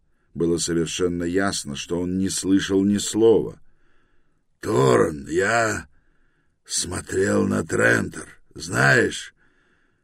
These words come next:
у меня странное чувство. Оно не покидает меня с тех самых пор, как мы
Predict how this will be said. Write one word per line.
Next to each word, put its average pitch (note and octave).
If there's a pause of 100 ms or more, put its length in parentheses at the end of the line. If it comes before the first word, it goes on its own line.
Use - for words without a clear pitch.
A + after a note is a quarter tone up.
(440)
у -
меня E2+
странное A2
чувство. - (760)
Оно F#2+
не G2
покидает F#2+
меня G2
с -
тех F#2+
самых F#2+
пор, G#2
как F#2+
мы G2